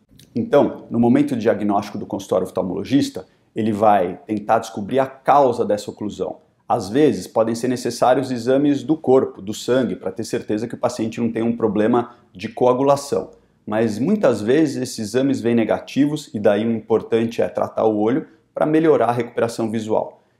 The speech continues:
Esses pacientes que tiveram uma oclusão venosa na retina têm que ser acompanhados por anos, porque mesmo depois da melhora da visão, podem aparecer sequelas que precisam ser tratadas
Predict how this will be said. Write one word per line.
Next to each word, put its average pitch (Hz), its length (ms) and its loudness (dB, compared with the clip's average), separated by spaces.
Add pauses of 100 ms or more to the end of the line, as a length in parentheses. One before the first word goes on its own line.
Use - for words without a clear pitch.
Esses 139 240 -4
pacientes - 560 -2
que - 60 -20
tiveram 104 280 0
uma 104 120 -4
oclusão 113 560 -2 (140)
venosa 110 880 2
na 95 120 -8
retina 101 560 -4 (260)
têm 131 140 -2
que - 60 -6
ser 135 100 0
acompanhados 123 640 0
por 160 240 2
anos, 131 320 6
porque - 480 -8 (180)
mesmo 151 440 2
depois 113 420 0
da 101 100 2
melhora 101 480 0
da 92 120 -2
visão, 101 500 -2 (240)
podem 117 240 2
aparecer 120 440 0
sequelas - 760 0
que - 120 -14
precisam - 240 -10
ser 107 160 -6
tratadas 117 720 -2